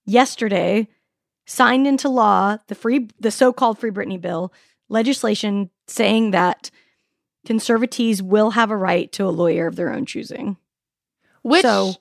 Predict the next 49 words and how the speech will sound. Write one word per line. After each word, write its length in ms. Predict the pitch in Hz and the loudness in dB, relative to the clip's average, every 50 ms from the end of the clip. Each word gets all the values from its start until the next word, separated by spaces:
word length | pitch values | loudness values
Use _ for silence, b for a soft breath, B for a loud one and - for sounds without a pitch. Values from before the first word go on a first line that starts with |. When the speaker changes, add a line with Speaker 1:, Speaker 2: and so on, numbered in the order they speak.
| _ - | _ 2
Speaker 2:
as 140 | 262 302 302 | 2 2 2
we 120 | 311 349 | 0 -2
said 120 | 339 370 302 | 0 0 0
before, 220 | 370 359 - 294 | 0 2 2 2
I 60 | 233 | 2
mean, 140 | 262 269 269 | 2 0 -2
I 100 | 254 269 | -4 -4
think 240 | 262 - 269 277 269 | -4 -8 -10 -8 -4
there's 200 | 277 254 254 247 | -4 -4 -4 -4
still 280 | - - 254 233 226 | -2 2 2 2 4
more 500 | 226 226 214 208 214 214 214 226 220 220 | 4 2 2 2 2 2 2 2 2 2
protections 480 | 220 - 240 - 226 196 - - 240 220 | 0 -2 -4 -4 -4 -4 -4 -6 -4 -4
that 140 | 220 196 - | -4 -4 -6
we're 100 | 196 220 | -8 -14
seeking 400 | - - - 330 330 330 320 302 | -8 -6 -6 -6 -6 -4 -2 0
as 140 | 294 277 285 | 0 0 0
a 40 | |
movement, 500 | 277 262 277 269 240 247 254 247 247 240 | -2 -2 -2 -4 -4 -2 -2 0 0 0
and 80 | 240 233 | 0 0
Speaker 1:
Yes. 60 | 226 | 2
Speaker 2:
definitely 280 | 220 220 214 - 240 220 | 2 2 2 0 0 0
there's 180 | 220 208 202 | 0 0 0
more 160 | 214 214 214 208 | 0 -2 0 0
work 160 | 208 208 208 | 0 -2 -4
to 60 | - | -4
be 80 | 220 226 | -6 -4
done 160 | 226 226 226 | -2 -2 -2
in 80 | 214 | -2
other 180 | 202 190 185 190 | -2 -2 -4 -6
states, 340 | 196 - 254 240 233 226 - | -6 -4 -2 -2 -2 -2 -4
and, 60 | 202 | -4
like, 140 | 190 185 185 | -6 -2 -2
that, 140 | 202 - - | -2 -2 0
it's 140 | 190 208 - | -2 0 0
a 60 | 226 | 0
beginning. 600 | 190 - 202 165 165 180 165 175 196 220 247 320 - _ _ _ _ _ _ _ _ _ _ _ _ _ _ _ _ _ _ _ | -2 -2 -4 -6 -4 -2 -2 0 0 0 -2 -4 -6 _ _ _ _ _ _ _ _ _ _ _ _ _ _ _ _ _ _ _
But 140 | - 254 240 | 2 4 4
as 160 | 240 254 262 | 4 2 0
we 80 | 285 294 | -4 -6
talked 220 | 330 262 - - | -4 -4 -2 -2
about 140 | 277 277 - | 0 0 0
earlier 280 | 220 240 247 240 233 214 | 2 2 2 2 2 0
in 100 | 202 202 | 0 -2
this 140 | 226 208 - | -4 -2 -2
episode, 540 | 208 240 - 330 - - 226 214 202 196 | -4 -4 -4 -6 -6 -4 -4 -4 -4 -4
like, 200 | 202 190 190 - | -6 -6 -6 -8
that 200 | - 208 226 277 | -10 -8 -6 -4
is 160 | 277 247 214 - | -4 -4 -6 -8
such 880 | - - - - - - 247 208 202 - 302 - - - - - | -10 -16 -16 -16 -4 0 2 4 4 2 0 -4 -12 -12 -12 -12